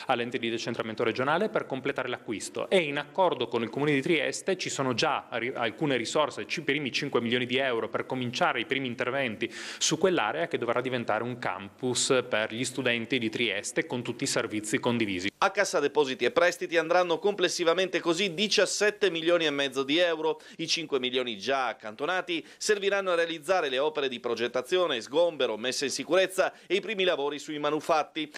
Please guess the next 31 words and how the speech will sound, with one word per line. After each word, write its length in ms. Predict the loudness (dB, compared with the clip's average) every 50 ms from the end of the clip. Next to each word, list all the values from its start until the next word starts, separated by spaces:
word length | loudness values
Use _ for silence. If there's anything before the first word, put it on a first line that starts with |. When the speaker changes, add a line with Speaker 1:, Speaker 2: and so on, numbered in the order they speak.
| -2
Speaker 2:
in 100 | -2 0
prospettiva 680 | 2 2 2 2 2 0 -2 -2 0 -2 2 2 2 0
di 120 | 0 -4
settemila 720 | -6 -4 0 0 0 0 0 -2 -2 -2 0 0 0 0
studenti 600 | 0 -4 -2 2 2 2 2 0 -2 -2 -2 -2 -2 -8 -14 -2
che 100 | -2 0
potrebbero 460 | 0 2 2 2 2 2 2 0 0
prendere 380 | 0 0 0 0 2 0 -2 -2
posto 360 | 2 2 2 2 2 0 -2
all'interno 480 | -2 -2 -2 0 2 2 2 2 0 -4
dei 140 | -6 -6
diversi 380 | -6 -2 0 0 0 0 -2 0
plessi. 480 | 4 4 4 4 2 -2 -4 -4 -4 -6 -10 -16 -8
Si 160 | -4 -2 0
prospetta 500 | 2 2 0 2 2 0 2 2 2 0
anche 180 | 0 -2 -4 -6
un 80 | -6
imponente 500 | -6 -8 -2 -2 0 0 0 0 2 2
lavoro 320 | 2 2 0 0 -2 -2 -2
di 180 | -2 -2 -2
riprogettazione 920 | 0 0 -2 0 2 2 2 4 4 2 2 2 0 -2 0 0 0 0 2
della 200 | 4 4 4 2
viabilità 560 | 2 2 0 0 0 -2 -8 -6 -2 0 0
in 160 | 0 0 -2
zona, 420 | 2 4 4 6 6 4 2 -2 -2 -8 -16 -20 -12 _
che 120 | 0 0
si 120 | 0 0
estende 440 | -2 -4 0 2 2 2 2 2 0
per 180 | 0 0 -2 -2
nove 400 | 0 2 2 2 4 4 2 2
ettari 480 | 2 0 0 -2 -2 -2 -2 -4 -6